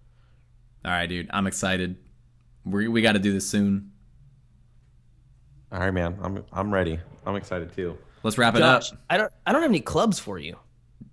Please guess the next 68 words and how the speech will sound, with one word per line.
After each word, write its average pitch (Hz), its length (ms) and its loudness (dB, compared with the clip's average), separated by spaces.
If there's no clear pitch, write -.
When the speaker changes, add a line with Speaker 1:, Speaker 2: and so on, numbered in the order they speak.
Speaker 1:
Can't 143 220 0
I 165 40 0
Speaker 3:
I 143 40 0
Speaker 1:
rent 110 100 0
Speaker 3:
thought, 180 160 6
Speaker 1:
them 185 120 2
or 196 60 -2
something? 202 240 0
Speaker 3:
I 175 60 4
thought 185 40 2
I 190 40 2
was 190 120 -4
gonna 190 140 -2
get 180 140 2
a 185 40 4
set 190 280 2
for 214 120 -6
you, 226 140 2
and 135 220 -2
I, 104 180 -4
my 131 160 -2
dad 139 260 2
said 151 120 -4
he 131 100 0
only 139 180 0
had 135 100 0
a 110 60 -4
set - 360 -2
for 120 100 -8
me. 113 300 -4
Speaker 1:
I 107 80 0
can't 135 220 2
rent. 117 260 0
Speaker 3:
I 294 120 -2
don't 415 140 2
even 392 180 4
know. 349 160 -2
I 110 80 -6
guess 127 140 0
Speaker 2:
Most 220 180 0
courses 147 400 0
can 107 200 0
rent. 95 240 2
I'll 151 100 2
see 185 160 -2
if 165 120 -2
we 151 100 -4
can 123 120 -10
get 113 180 -4
you 104 60 -2
a 92 40 -2
bag 87 300 -6
together 90 460 -4
Speaker 1:
Or, 202 100 0
Speaker 2:
of 220 60 2
Speaker 1:
like, 226 180 2
Speaker 2:
just, 113 120 -4
like, 87 140 -4
Speaker 1:
I, - 40 -16
Speaker 2:
some - 160 0
Speaker 1:
I 196 40 8
can't 202 260 2
Speaker 2:
stuff. - 120 -2
Speaker 1:
share, 165 300 2
like, 151 180 -2
someone 143 220 -2
else's 143 240 -4
clubs. - 480 -6